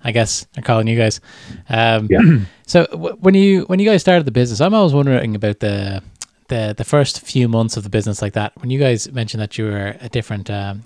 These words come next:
Speaker 1: a different type of business then, how are you getting your first customers? Are you ki-, is it kind of network, uh, effects, or are you kinda taking out ads? I know that you've, you've got your big lease and everything, like we said, and the big, uh, and the big salaries from day one.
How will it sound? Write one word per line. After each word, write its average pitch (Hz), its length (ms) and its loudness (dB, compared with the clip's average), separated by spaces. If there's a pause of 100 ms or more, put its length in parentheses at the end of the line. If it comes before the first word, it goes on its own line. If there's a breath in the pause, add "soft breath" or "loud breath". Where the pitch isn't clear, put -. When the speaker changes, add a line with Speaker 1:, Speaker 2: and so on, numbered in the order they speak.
Speaker 1:
a 123 60 -16
different 117 220 -6
type 127 180 0
of 123 60 -6
business 117 260 -2
then, 117 240 -2 (300 loud breath)
how 180 140 2
are 185 60 4
you 180 120 0
getting 156 180 0
your 143 140 0
first 131 260 0
customers? 127 500 -2
Are 117 120 -2
you 113 500 0
ki-, 123 160 -6
is 113 140 -6
it 107 40 -4
kind 120 140 -4
of 104 320 -10
network, 131 540 -2
uh, 120 160 0
effects, - 640 -6
or 123 80 -4
are 110 100 0
you 110 460 -2 (320 soft breath)
kinda 104 580 -2 (480)
taking 127 240 0
out 117 140 0
ads? 123 560 -4
I 131 80 -2
know 135 100 4
that 127 180 2
you've, 117 200 0
you've 120 100 -8
got 135 220 0
your 120 80 2
big 117 180 0
lease 120 280 0
and 117 80 -2
everything, 110 240 0
like 110 120 -2
we 110 80 -4
said, 113 320 -2
and 113 180 -6
the 107 140 -2
big, 110 220 -2
uh, 101 320 -4 (360 soft breath)
and 113 140 -4
the 110 60 -2
big 110 240 0
salaries 110 580 0
from - 220 -10
day 113 180 2
one. 110 300 2